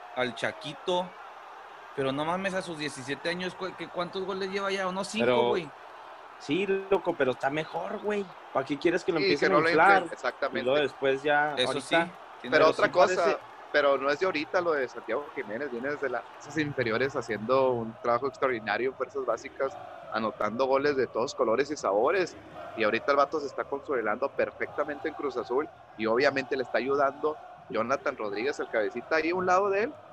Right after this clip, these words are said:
Speaker 3: Perfecta esa dupla, ¿eh? Y
Speaker 1: Sí,
Speaker 3: sobre
Speaker 1: ne-,
Speaker 3: todo
Speaker 1: neta
Speaker 3: la,
Speaker 1: que me gusta
Speaker 3: la
Speaker 1: mucho
Speaker 3: mentalidad de
Speaker 1: ese morro,
Speaker 3: Siboldi,
Speaker 1: güey.
Speaker 3: güey. Sí, güey, muy bien. Y sobre todo la mentalidad de Siboldi que les está metiendo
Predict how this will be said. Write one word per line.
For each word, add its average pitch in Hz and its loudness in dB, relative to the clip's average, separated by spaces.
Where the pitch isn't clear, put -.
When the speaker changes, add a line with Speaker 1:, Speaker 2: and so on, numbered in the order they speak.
Speaker 3:
Perfecta 120 0
esa 156 -2
dupla, 151 0
¿eh? 233 -6
Y - -8
Speaker 1:
Sí, 123 -2
Speaker 3:
sobre 113 4
Speaker 1:
ne-, 98 -4
Speaker 3:
todo 131 6
Speaker 1:
neta 160 8
Speaker 3:
la, - -12
Speaker 1:
que 156 0
me 135 -2
gusta 135 4
Speaker 3:
la 156 2
Speaker 1:
mucho 135 4
Speaker 3:
mentalidad 120 4
de 170 2
Speaker 1:
ese 160 0
morro, 127 6
Speaker 3:
Siboldi, 139 2
Speaker 1:
güey. 110 2
Speaker 3:
güey. 92 -4
Sí, 120 -6
güey, 98 -4
muy 113 -4
bien. 120 2
Y 107 2
sobre 101 0
todo 113 4
la 135 8
mentalidad 110 4
de 123 4
Siboldi 104 2
que 131 -4
les 107 -2
está 98 -4
metiendo 131 -4